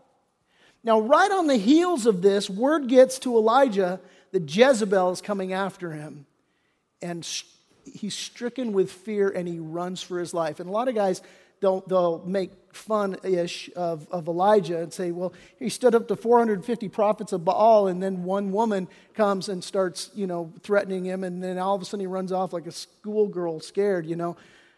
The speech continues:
Well, it's because she's earned this fearsome reputation. She's, she is just ruthlessly silencing anybody that would dare to say that, "No, don't mix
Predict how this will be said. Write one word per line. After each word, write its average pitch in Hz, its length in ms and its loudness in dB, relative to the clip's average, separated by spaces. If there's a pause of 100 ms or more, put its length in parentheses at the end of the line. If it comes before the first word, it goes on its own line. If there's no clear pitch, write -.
(140)
Well, 240 260 6
it's 247 160 0
because 269 420 4
she's 247 320 0
earned 247 360 2
this 196 260 2
fearsome 226 400 -4
reputation. 196 640 0
She's, 220 460 -4
she 262 420 0 (300)
is 214 400 4 (160)
just 208 240 -2
ruthlessly 214 880 0
silencing 226 1000 2 (380)
anybody 220 1040 4 (360)
that 240 300 8
would 226 460 2
dare 294 460 12
to - 240 0
say 220 760 8 (280)
that, 233 240 6
"No, 254 300 6
don't 262 340 6
mix 247 880 2